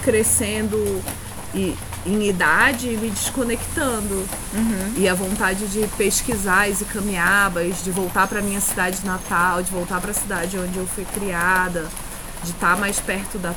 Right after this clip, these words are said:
Speaker 1: terra, das plantas, dessas pessoas, é uma vontade de me reconectar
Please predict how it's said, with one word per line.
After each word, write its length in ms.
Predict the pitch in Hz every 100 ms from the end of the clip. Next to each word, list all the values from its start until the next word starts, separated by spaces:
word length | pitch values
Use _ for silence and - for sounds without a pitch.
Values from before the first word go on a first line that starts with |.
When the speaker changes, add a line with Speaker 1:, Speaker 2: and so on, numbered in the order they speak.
| -
Speaker 1:
terra, 540 | 165 175 185 180 160
das 280 | 165 160 -
plantas, 720 | - 196 175 196 185 185 175
dessas 420 | 175 170 190 240 -
pessoas, 880 | 208 196 - 202 226 285 240 226 - - - - - -
é 120 | 185
uma 240 | 196 214 214
vontade 1000 | 214 220 220 240 196 202 208 214 233 226
de 120 | 214
me 100 | 220
reconectar 640 | 233 214 226 220 - 240